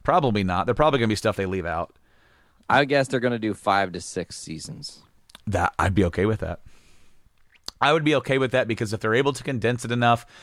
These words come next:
Speaker 1: and get rid of or eliminate some story stuff that maybe is not as key to the overall where they wanna tell it in, in this avenue, then that would make it worth to me wanting to go back and read because then I'm gonna get extra. It's like, here's,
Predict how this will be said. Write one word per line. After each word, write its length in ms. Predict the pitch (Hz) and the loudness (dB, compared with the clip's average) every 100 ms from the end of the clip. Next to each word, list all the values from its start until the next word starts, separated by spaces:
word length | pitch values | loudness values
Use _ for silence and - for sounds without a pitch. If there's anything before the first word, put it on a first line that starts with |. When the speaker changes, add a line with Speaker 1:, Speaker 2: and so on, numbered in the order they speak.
| - - - | -20 -18 -4
Speaker 1:
and 300 | 104 104 101 | 0 2 2
get 160 | 110 | 2
rid 180 | 120 123 | 4 6
of 260 | 123 113 104 | 6 4 -2
or 420 | 104 101 95 95 107 | 0 4 4 4 2
eliminate 440 | 110 120 117 113 | 4 4 4 0
some 120 | 110 | -4
story 280 | - 120 113 | -2 2 2
stuff 280 | - 113 - | 4 2 2
that 120 | 92 | 0
maybe 320 | 110 113 110 | 2 4 4
is 140 | 104 95 | 2 2
not 320 | 104 107 - | 4 4 4
as 320 | 107 104 95 - _ _ - | 2 0 0 -8 _ _ -12
key 420 | - 156 151 147 | 0 2 4 2
to 120 | 127 | 2
the 140 | 113 | 4
overall 480 | 113 110 104 104 104 | 6 6 8 8 8
where 100 | 101 | 8
they 100 | 98 98 | 6 6
wanna 260 | 98 90 | 6 4
tell 280 | 87 101 92 | 0 0 2
it 80 | 98 | 2
in, 160 | 98 87 | 2 0
in 160 | 95 | 2
this 400 | 92 101 - - - 92 | 2 2 -2 -8 -8 0
avenue, 460 | 98 110 117 127 - - - - - - | 2 4 4 2 0 -16 -20 -20 -10 0
then 140 | 139 | 4
that 160 | 156 180 | 6 6
would 100 | 151 | 4
make 200 | 143 143 | 2 2
it 100 | 120 | 0
worth 460 | 113 120 120 - - _ _ _ _ - | 4 4 4 -4 -20 _ _ _ _ -2
to 120 | - | 2
me 300 | 110 123 131 | 4 4 4
wanting 300 | 107 107 110 101 | 4 6 4 4
to 60 | |
go 100 | 101 | 2
back 240 | 95 98 95 | 2 2 0
and 120 | 90 | -2
read 220 | 98 92 | -2 -2
because 240 | 92 98 | -2 -2
then 80 | 98 | 0
I'm 80 | 101 | 2
gonna 120 | 98 | 2
get 160 | 90 98 78 | -2 -4 -2
extra. 540 | 85 - - 52 - | -2 -2 -12 -14 -8
It's 140 | 95 90 | -4 -4
like, 100 | 82 | -2
here's, 220 | 107 101 | -4 -4